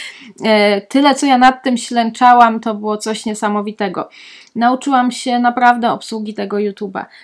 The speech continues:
Nauczyłam się nagrywać filmy, nauczyłam się je montować. Wszystko robię sama, nikt mi w tym nie pomaga od samego początku. Do dziś robię wszystko sama. E,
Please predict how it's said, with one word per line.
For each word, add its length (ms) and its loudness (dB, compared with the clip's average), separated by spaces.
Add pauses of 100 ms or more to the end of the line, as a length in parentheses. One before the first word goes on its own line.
(100)
Nauczyłam 480 -2
się 160 -6
nagrywać 720 -2
filmy, 360 -4
nauczyłam 600 -4
się 180 -6
je 160 -2
montować. 680 0
Wszystko 500 -4
robię 240 -2
sama, 320 0
nikt 260 -6
mi 100 -4
w 80 -18
tym 140 -6
nie 100 -6
pomaga 480 -4
od 140 -10
samego 360 -6
początku. 680 -8
Do 160 -2
dziś 260 -6
robię 300 -2
wszystko 380 -12
sama. 380 -4 (680)
E, 580 0